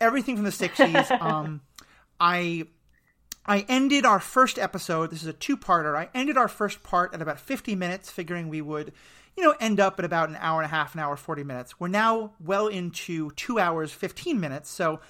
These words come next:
Speaker 1: <laughs> clearly the second one's gonna be a little bit longer, um, but I think is a good point to wrap up. Any other kind of last comments or points you wanna make, Jessica?
Speaker 2: No, I think I, I just, I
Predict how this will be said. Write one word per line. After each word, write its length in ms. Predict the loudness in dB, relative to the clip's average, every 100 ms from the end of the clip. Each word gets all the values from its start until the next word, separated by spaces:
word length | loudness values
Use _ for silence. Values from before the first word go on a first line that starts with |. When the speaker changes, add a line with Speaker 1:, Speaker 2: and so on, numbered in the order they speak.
| _
Speaker 1:
<laughs> 140 | _
clearly 420 | 4 6 8 6
the 100 | 2
second 280 | 0 -2 -2
one's 140 | -4
gonna 100 | -4
be 60 | -4
a 40 |
little 180 | -2 -2
bit 120 | -2
longer, 380 | -2 -2 -2 -6 -6 -8 -10 -6 0
um, 220 | 2 2
but 80 | -2
I 60 |
think 220 | -4 -4
is 100 | -4
a 40 | -4
good 160 | -6
point 180 | -6 -8
to 60 | -4
wrap 240 | -4 -4
up. 220 | -4 -6 -10 -20 -20 -20 _
Any 100 | -2
other 100 | 0 0
kind 140 | -4
of 60 | -4
last 240 | -4 -6
comments 380 | -2 -2 -2 -6
or 20 |
points 320 | -8 -6 -6 -4
you 60 |
wanna 120 | -4
make, 140 | -4 -4
Jessica? 400 | -6 -6 -8 -10 _ _ _ _ _ _ _ _ _ _ _ _ _ _ _ _ _ _ -16 -8
Speaker 2:
No, 380 | -4 0 0
I 120 | 0 -2
think 300 | -4 -6 -2
I, 180 | -2 0 0
I 100 | -2
just, 260 | -2 -6 -8 _ _ -4
I 340 | -2 -2 -4